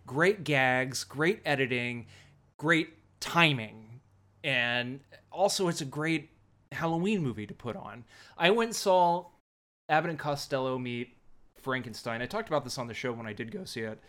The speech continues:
Uh, maybe a year after, I think it was the year after we reviewed all the Wolfman movies. Uh, Quentin Tarantino's New Beverly Cinema, they would do, uh, matinee shows. And this matinee show on this particular Saturday was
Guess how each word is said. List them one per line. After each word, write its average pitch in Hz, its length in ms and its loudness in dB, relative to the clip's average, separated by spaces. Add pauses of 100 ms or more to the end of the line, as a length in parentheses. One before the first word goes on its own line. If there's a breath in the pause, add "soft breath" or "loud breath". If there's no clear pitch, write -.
(380 soft breath)
Uh, 139 160 2
maybe 160 260 0
a 143 40 2
year 147 520 4
after, 196 600 0
I 147 60 -4
think 190 140 -4
it 202 60 -2
was 175 120 -6
the 139 100 -2
year 135 400 -2
after 139 360 -2
we 120 240 -4
reviewed 120 480 -6
all 110 100 0
the 107 60 -6
Wolfman 127 440 -2
movies. 104 420 -8 (460 soft breath)
Uh, 123 160 0
Quentin 185 260 -2 (260)
Tarantino's 143 520 0
New 139 120 0
Beverly 131 460 4
Cinema, 113 580 -4 (380 soft breath)
they 135 220 4
would 135 200 0
do, 123 580 -4
uh, 123 100 -2
matinee 123 400 -2
shows. 113 580 -8
And 143 140 0
this 131 120 -2
matinee 165 380 2
show 147 240 0
on 135 100 0
this 127 100 -8
particular 135 420 -6
Saturday 139 540 0
was 110 680 -6